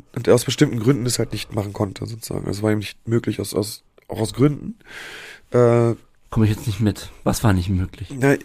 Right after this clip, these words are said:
Speaker 1: er konnte sozusagen nicht diesen sportlichen Erfolg haben.
Speaker 2: Ah, okay,
Speaker 1: Beziehungsweise
Speaker 2: okay, okay.
Speaker 1: nicht das tun, was er gerne wollte, aber se-, sein, zwar
Speaker 2: Jüngerer
Speaker 1: sozusagen sein
Speaker 2: Bruder.
Speaker 1: Leben ist eigentlich Sport gewesen, aber es ging halt nicht
Speaker 2: Ah,
Speaker 1: um,
Speaker 2: und
Speaker 1: um
Speaker 2: du warst
Speaker 1: verschiedene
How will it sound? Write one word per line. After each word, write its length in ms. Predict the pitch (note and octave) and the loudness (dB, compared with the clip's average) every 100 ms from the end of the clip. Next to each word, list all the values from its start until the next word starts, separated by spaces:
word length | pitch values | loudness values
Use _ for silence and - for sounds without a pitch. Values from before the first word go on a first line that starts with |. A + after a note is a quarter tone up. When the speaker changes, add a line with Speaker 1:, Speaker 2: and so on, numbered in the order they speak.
| - - | -4 4
Speaker 1:
er 240 | C#3 D3 | 6 6
konnte 220 | C#3+ B2 | 4 -2
sozusagen 360 | - A#2+ - A2+ | -2 -4 -2 -4
nicht 140 | A2+ A#2 | -4 -4
diesen 100 | A2+ | -4
sportlichen 380 | - A#2+ A#2+ A#2+ | 2 2 2 -4
Erfolg 360 | - B2+ - | 0 -2 -2
haben. 200 | C3+ D3 D#3 | -4 0 4
Speaker 2:
Ah, 100 | F3 | 4
okay, 160 | B2+ | 4
Speaker 1:
Beziehungsweise 300 | - B2+ A#2+ | 2 4 6
Speaker 2:
okay, 120 | C3 | 6
okay. 60 | C3 | 4
Speaker 1:
nicht 140 | C3+ D3 | 4 0
das 100 | - | 0
tun, 160 | C#3+ | 2
was 160 | C3 - | 4 4
er 80 | A2+ | 4
gerne 240 | B2 A2+ | 4 6
wollte, 240 | B2+ D3 | 4 6
aber 160 | C#3 A#2+ | 4 4
se-, 260 | G2+ G#2+ A2 | 4 2 4
sein, 460 | B2+ A#2+ A2 G#2 - - - - | 2 2 -4 -8 -12 -18 -20 -14
zwar 200 | - A2 | -2 2
Speaker 2:
Jüngerer 60 | A2 A#2 C#3 C3 | 6 8 8 8
Speaker 1:
sozusagen 20 | |
sein 120 | B2 | 6
Speaker 2:
Bruder. 120 | B2 C3 | 8 8
Speaker 1:
Leben 200 | C#3 B2+ | 8 4
ist 140 | A2+ | 2
eigentlich 340 | A#2 A#2+ - - - - | 2 2 -2 -6 -14 -4
Sport 300 | - C#3+ A2+ | 4 4 4
gewesen, 320 | B2 B2 A2+ | 0 -2 -2
aber 100 | A2 | -4
es 80 | - | -2
ging 160 | B2+ | 0
halt 100 | B2 | 0
nicht 100 | - | 2
Speaker 2:
Ah, 340 | C#3+ C#3+ B2+ G#2 | 4 6 4 4
Speaker 1:
um, 60 | A#2 | 2
Speaker 2:
und 80 | D3 | 4
Speaker 1:
um 60 | |
Speaker 2:
du 80 | D#3+ | 6
warst 20 | E3 | 6
Speaker 1:
verschiedene 100 | A#2+ | 6